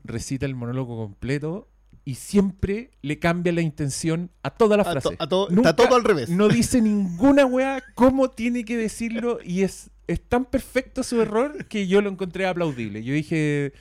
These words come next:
Speaker 1: si yo estoy votando por los Emmy, weá, este, veo esta
Speaker 2: Este,
Speaker 1: escena, yo,
Speaker 2: este,
Speaker 1: no,
Speaker 2: no,
Speaker 1: esta weá
Speaker 2: ok.
Speaker 1: se lo, se lo damos todo. Además porque tenía como esa capita de,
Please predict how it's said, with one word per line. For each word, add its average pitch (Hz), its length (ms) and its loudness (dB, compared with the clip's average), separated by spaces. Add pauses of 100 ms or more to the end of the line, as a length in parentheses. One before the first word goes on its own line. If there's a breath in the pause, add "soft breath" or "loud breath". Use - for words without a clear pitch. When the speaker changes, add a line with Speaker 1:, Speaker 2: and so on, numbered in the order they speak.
(320 soft breath)
Speaker 1:
si 135 200 -16
yo 160 120 -4
estoy 175 220 -4
votando 175 420 -2
por 165 120 -2
los 143 180 -2
Emmy, 175 280 -2
weá, 175 260 -2
este, 175 180 -6
veo 180 240 2
esta 190 180 0
Speaker 2:
Este, 185 120 -2
Speaker 1:
escena, 190 220 2
yo, 139 180 2
Speaker 2:
este, 123 100 -2
Speaker 1:
no, 123 240 0
Speaker 2:
no, 123 220 -2
Speaker 1:
esta 123 180 -4
weá 135 160 -4
Speaker 2:
ok. 156 60 -4
Speaker 1:
se 101 160 -8
lo, 113 120 -8
se - 200 -8
lo 127 80 -2
damos 151 320 -4
todo. 101 120 -8
Además 160 280 -4
porque 180 180 -12
tenía 165 260 -6
como 160 180 -8
esa 175 180 -10
capita 156 400 -4
de, 135 380 -4